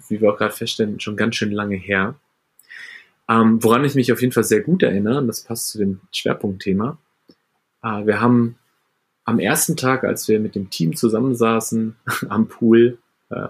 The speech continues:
allerdings mit Vlies, weil es doch ganz schön kühl war, <laughs> ähm, haben wir uns erstmal Zeit genommen, bevor wir in die Themen eingetaucht sind und haben ein Clear the Air Meeting gemacht, wie es so schön in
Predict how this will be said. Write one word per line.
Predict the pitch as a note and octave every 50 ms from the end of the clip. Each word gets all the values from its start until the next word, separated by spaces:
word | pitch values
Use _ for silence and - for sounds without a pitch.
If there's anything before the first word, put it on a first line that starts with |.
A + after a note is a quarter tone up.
| - _
allerdings | A2 G#2+ G#2 G2 G2+ F#2+ - -
mit | G2+ F2+ -
Vlies, | - - A2 B2 - - -
weil | - -
es | - -
doch | - - -
ganz | - - -
schön | - - G2+ G2+ A#2 A#2+ -
kühl | - - - B2+ B2+
war, | - G#2 A2 C#3+ - _ _ - B2+ A#2+ - - - F3+
<laughs> | D#3+ C3 - - - - _ _ _
ähm, | - G#2 G2+ G2+ G#2 G#2 G#2 G#2+ A#2+ - - _ _ _ _ _ _ _ _ _ _ _ _
haben | - A2+ A#2+ A#2+ A2+ A2+
wir | A#2+ A2+ A#2 A2+ A2+ A2+ - -
uns | A2 A2
erstmal | - - A2+ - - A2 G2+
Zeit | - - A#2+ D3+ D#3+ -
genommen, | B2+ A2+ G#2+ G#2
bevor | G2 F#2+ - B2 B2+
wir | C3 B2
in | A#2
die | A2 -
Themen | - C3 C#3 C#3 B2
eingetaucht | G#2 G2 G2+ G2 F#2+ - - G2+ F#2 - -
sind | - A2 A2+ A2
und | - G#2+ G#2 G2 G2+
haben | A2 A2 A2 G#2+ G#2+ G#2+ G#2+ A2 - _ _ _ _ - - -
ein | A2 G#2 G2+ G#2 G#2 A2 - - _ -
Clear | - - A#2 A#2 A#2 B2+ B2+ B2+ B2+ -
the | - A2+ A2 A2 G#2+ A2
Air | - - A#2 A2+ A2+ A2+ A#2 -
Meeting | A2 G#2 G2 F#2+ - G2 F#2+ F#2+
gemacht, | G2 F#2+ G2+ A#2 A#2+ - -
wie | G#2
es | F#2+ -
so | - - G#2 G#2 - F#2+
schön | - - - G#2+ G#2 G2+ G#2 A2 G2 -
in | G#2 G#2 G#2 A2